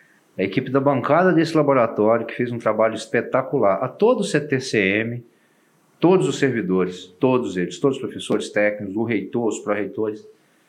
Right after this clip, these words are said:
Mas eu quero deixar registrado aqui, Guilherme, que eu acho que a Sociedade Teoflotone merecia fazer um reconhecimento desse povo.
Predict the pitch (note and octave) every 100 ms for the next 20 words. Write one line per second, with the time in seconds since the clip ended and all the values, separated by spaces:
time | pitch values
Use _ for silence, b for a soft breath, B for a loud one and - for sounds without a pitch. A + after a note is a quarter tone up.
0 | b b b _ _ G#2 B2+ F3 F3+ D#3
1 | - D#3 C#3+ A#2+ A#2+ - C3 C#3 A2+ A2
2 | C#3+ C3 G2 F#2 F2 F2+ F2 F2 F2 -
3 | _ G2 F#2+ G#2 - A2 G#2+ G2+ A#2 A2
4 | A2+ A2 G#2+ - A2 A2 G#2+ A2 G#2+ -
5 | b b - A2+ A#2+ B2 - E3+ C#3 G#2
6 | A#2 A#2 A#2 A2+ A#2 A2+ A2 G#2+ G#2 G2+
7 | G#2 G2 - F2+ E2+ -